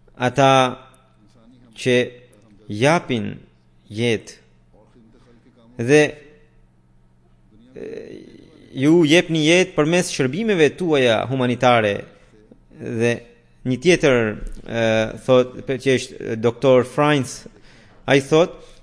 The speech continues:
që unë sot kam parë Islamin që po përhapet jo përmes urrëties, por përmes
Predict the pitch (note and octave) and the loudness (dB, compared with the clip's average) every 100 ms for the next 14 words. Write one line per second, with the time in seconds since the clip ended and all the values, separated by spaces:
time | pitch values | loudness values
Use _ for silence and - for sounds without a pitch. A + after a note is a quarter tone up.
0 | _ D#3 F3 G3+ - G3 - D#3+ D3 E3 | _ 2 4 2 0 -4 -2 -4 2 4
1 | F#3 G3 - - C#3+ D3+ E3 F#3+ G#3 A3+ | 4 2 -4 -10 -6 0 0 2 -2 -4
2 | - - E3+ F3 - - _ _ - C#3+ | -14 0 2 2 -2 -20 _ _ -8 -2
3 | C#3+ C#3+ F#3+ G3 C3+ A2 C#3+ A3 F#3+ - | -2 2 0 0 -6 -4 0 2 2 -2
4 | D3 D#3 C#3+ - B2+ B2+ D#3+ C#3 A2+ G#2+ | -4 -2 -4 -4 -6 -2 -2 -2 -4 -4
5 | - - A#2 A#2+ A2+ A2 | -8 -4 -2 -2 -4 -6